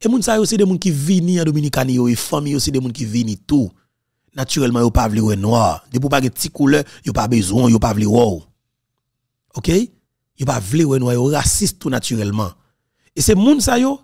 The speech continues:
qui toujours pousse Luis Abinader à l'excès, qui cause ouais,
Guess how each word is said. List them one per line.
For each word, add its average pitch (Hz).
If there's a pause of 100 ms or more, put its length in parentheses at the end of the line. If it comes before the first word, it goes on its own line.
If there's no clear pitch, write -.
(300)
qui 208
toujours 208
pousse -
Luis 190
Abinader 170
à 156
l'excès, 185 (300)
qui 226
cause 233
ouais, 240